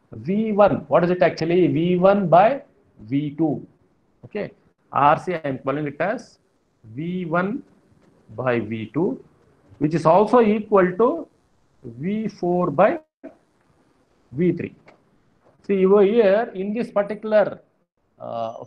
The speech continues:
uh, outer cycle, your expansion as well as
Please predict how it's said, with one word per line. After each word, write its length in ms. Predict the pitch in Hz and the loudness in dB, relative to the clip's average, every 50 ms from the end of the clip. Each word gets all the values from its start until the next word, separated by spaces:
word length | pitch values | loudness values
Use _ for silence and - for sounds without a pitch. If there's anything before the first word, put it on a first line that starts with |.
| _ - | _ -6
uh, 280 | 165 156 139 135 135 - | -2 0 0 0 0 0
outer 220 | 165 175 175 - 214 | 0 0 0 -2 -2
cycle, 560 | - 190 165 156 - 151 143 170 220 285 - _ _ _ _ _ _ _ _ - | 0 0 -2 -2 -2 -4 -4 -4 -6 -8 -12 _ _ _ _ _ _ _ _ -6
your 220 | 143 160 180 170 | -2 2 2 2
expansion 920 | 170 160 - - - - 226 233 240 254 240 240 - 269 311 370 381 - - _ | 2 0 -4 -6 -2 0 0 0 0 -2 -2 -2 0 0 0 0 -4 -12 -10 _
as 200 | - 165 185 180 | -2 0 0 2
well 160 | 190 196 196 196 | 2 2 2 2
as 160 | 190 - | 2 0